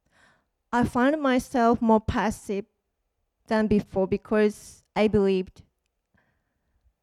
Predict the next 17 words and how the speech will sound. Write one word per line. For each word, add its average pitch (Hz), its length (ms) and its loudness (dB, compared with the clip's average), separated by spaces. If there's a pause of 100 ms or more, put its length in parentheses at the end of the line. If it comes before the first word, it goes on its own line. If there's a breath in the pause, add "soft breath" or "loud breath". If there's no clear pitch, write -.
(140)
I 202 140 4
didn't 208 240 6
have 220 180 2
a 220 60 2
voice. 170 640 -2 (1160)
I 214 100 0
lost 226 300 0
my 294 140 0
desire 220 680 0 (280)
to 233 120 4
be 208 100 6
vulnerable, 196 600 0 (480)
not 247 180 0
completely, 285 680 -4 (840)
but 151 120 -4
pretty 196 240 0
much. - 460 -14